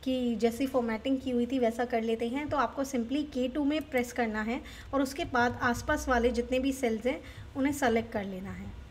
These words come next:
ठीक है, and आप Alt H M सी which is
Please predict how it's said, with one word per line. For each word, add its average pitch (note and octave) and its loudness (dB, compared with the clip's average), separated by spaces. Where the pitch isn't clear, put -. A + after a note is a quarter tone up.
ठीक - -8
है, D4+ -4
and C4+ 10
आप C#4 4
Alt D4 6
H C4 0
M C4 2
सी C4+ -2
which A#3 -2
is D4 2